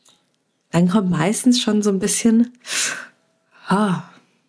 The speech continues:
so ein Gefühl von innen auf, meistens so aus der Bauchgegend, so ein Augenbrauen zusammenziehen, so ein, „Ey, was soll das?“ Nase weg von meinem Zaun. <laughs>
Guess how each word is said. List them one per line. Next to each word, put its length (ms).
so 100
ein 80
Gefühl 360
von 220
innen 280
auf, 640
meistens 480
so 80
aus 220
der 80
Bauchgegend, 1000
so 180
ein 340
Augenbrauen 520
zusammenziehen, 920
so 60
ein, 400
„Ey, 380
was 120
soll 180
das?“ 300
Nase 240
weg 140
von 120
meinem 200
Zaun. 340
<laughs> 80